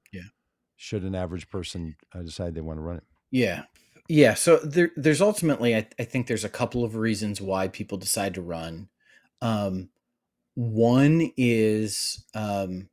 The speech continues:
Speaker 1: they want a career in politics. Like, they,
Speaker 2: Mm-hmm.
Speaker 1: this is, they, they want to be involved in public service. They're drawn to it for whatever reason. And so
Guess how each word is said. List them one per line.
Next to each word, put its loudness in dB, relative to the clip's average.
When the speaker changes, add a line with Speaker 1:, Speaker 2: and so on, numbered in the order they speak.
Speaker 1:
they 4
want -2
a -4
career 2
in 2
politics. -2
Like, -14
they, 0
Speaker 2:
Mm-hmm. -10
Speaker 1:
this -4
is, -4
they, -4
they 4
want -6
to -4
be 0
involved 2
in 2
public 2
service. 2
They're -2
drawn 0
to 2
it 2
for 0
whatever 0
reason. 2
And 4
so 4